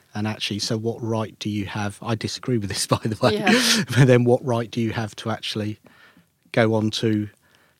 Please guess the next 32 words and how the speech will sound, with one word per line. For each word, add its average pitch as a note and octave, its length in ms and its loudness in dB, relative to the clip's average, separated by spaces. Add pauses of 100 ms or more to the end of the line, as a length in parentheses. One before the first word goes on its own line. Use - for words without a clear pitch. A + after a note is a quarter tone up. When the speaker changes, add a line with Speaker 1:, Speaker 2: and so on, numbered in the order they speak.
(220)
Speaker 1:
a A2 400 0
cheaper D#3 360 4
mortgage, G#2 560 -4
which, A2 300 -6 (460)
because A#2 420 -4 (120)
the A2+ 60 -6
law A2+ 240 -2
has A2 220 -6
changed, A2 640 -6 (960)
by A#2 120 4
that A#2 260 -2
definition, A#2+ 460 -2
you A#2 120 -2
can't A#2 300 -4
afford? A2+ 480 -4 (300)
Speaker 2:
No, F#3+ 320 -4 (120)
and G3 340 -4
the - 60 -8
problem A#3 400 -4
is G#3+ 200 -4
with F3 120 -6
that D3+ 280 -4
is F#3 180 -4
that - 140 -10
when A3 240 0
we A3 100 2
all G3+ 140 2
signed F#3+ 420 -6
up - 220 -6
to - 160 -4
our F3 320 0 (360)
mortgage, G3 800 -2